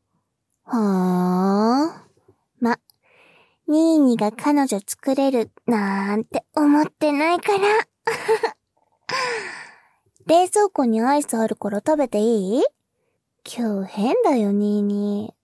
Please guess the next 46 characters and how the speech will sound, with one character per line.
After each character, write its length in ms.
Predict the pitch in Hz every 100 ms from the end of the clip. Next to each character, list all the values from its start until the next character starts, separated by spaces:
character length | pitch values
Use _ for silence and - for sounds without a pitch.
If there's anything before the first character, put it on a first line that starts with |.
| _ _ _ _ _ _ _ -
ー。 40 | 240
な 280 | 262 330
ん 60 | 330
で 140 | 254
そ 180 | 247 220
ん 80 | 214
な 100 | 214
に 160 | 214 214
優 120 | 233
し 340 | 247 - 240
い 40 | 214
の？ 320 | 214 254 453 _ _ _ _ _ - -
あ、 240 | - 165 - _ _ _ _ _ _ _ _ _
愛 320 | 165 202 277
に 140 | 220 165
ガ 180 | 170 175
チ 160 | -
恋 240 | - 254 302
し 100 | -
た？ 100 | 339 508 - _ _ _ _ _ _ _ _
<laughs> 600 | 381 339 320 381 320 247 226
絶 340 | 262 247 - - _ -
対 280 | 320 302 311
に 160 | 320
ニ 220 | 302 311
ー 20 | 320
ニ 140 | 254
の 120 | 196
彼 300 | 208 262 254
女 140 | 220 190
に 100 | 180
な 140 | -
ん 20 |
て 160 | - 120
な 160 | 240
ら 120 | 269 285
な 100 | 220
い 100 | -
け 100 | 160
ど 100 | 185
ね。 220 | 208 - _ _ _ _ _ _ _ _ -
あ 100 | 254
り 100 | 269
が 120 | 277
た 280 | 269 277 277
く、 260 | - -